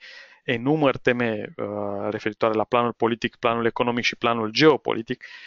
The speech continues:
rămân, uh, uh, rămân, uh, surse de risc. În, uh, perioada imediat următoare,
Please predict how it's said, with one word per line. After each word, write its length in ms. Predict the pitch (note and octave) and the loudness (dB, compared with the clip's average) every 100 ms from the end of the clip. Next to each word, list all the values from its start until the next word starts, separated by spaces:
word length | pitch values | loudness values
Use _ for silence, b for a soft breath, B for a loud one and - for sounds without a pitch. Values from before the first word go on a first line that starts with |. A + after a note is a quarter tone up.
| B B | B B
rămân, 440 | A#2+ A2+ B2 A#2+ | -2 0 0 0
uh, 460 | A#2 A2+ A2 G#2+ G#2 G#2 G#2 G2 B - - | 2 2 4 2 0 -4 -14 -18 B -16 -10
uh, 240 | A2 G#2+ G#2 | -6 -4 -4
rămân, 440 | G#2+ G#2+ A2 G#2+ | -6 -8 -10 -8
uh, 240 | G#2 G#2 G2+ | -6 -6 -8
surse 360 | - A2 - | -8 -6 -4
de 280 | G#2+ A2+ A2+ | 0 0 0
risc. 440 | - B2+ A#2+ - - B B B B B B _ | 0 -2 -2 -8 -12 B B B B B B _
În, 380 | - F3+ G3 F#3+ | 2 4 6 6
uh, 220 | E3+ D3+ | 6 6
perioada 360 | C3+ C#3+ D#3 C#3+ | 4 4 4 2
imediat 400 | D3 C#3 C3+ - | 2 2 2 0
următoare, 720 | A#2+ A2 - C#3+ D#3 D#3 D3+ | -4 -4 0 2 4 2 0